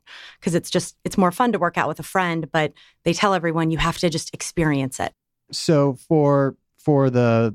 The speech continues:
Speaker 2: the business owner out there in the world, talk about that for a minute, because, um, from what I understand, there's an opportunity for you to be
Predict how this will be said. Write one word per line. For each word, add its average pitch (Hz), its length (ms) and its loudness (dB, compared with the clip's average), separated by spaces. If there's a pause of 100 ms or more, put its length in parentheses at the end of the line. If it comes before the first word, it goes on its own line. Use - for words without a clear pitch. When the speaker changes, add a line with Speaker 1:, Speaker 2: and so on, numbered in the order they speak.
Speaker 2:
the 127 120 -2
business 165 480 2
owner 104 260 4
out 104 300 0
there 104 200 2
in 101 120 2
the 101 80 4
world, 98 480 2 (340)
talk 190 240 0
about 156 300 2
that 117 280 0
for 110 300 0
a 107 60 4
minute, 104 340 2
because, 113 640 2 (220)
um, 120 500 2 (540)
from 139 120 2
what 143 100 4
I 147 40 2
understand, 135 380 2
there's 120 160 2
an 120 60 2
opportunity 117 600 0
for 113 320 2
you 101 220 2
to 107 260 0
be 104 480 2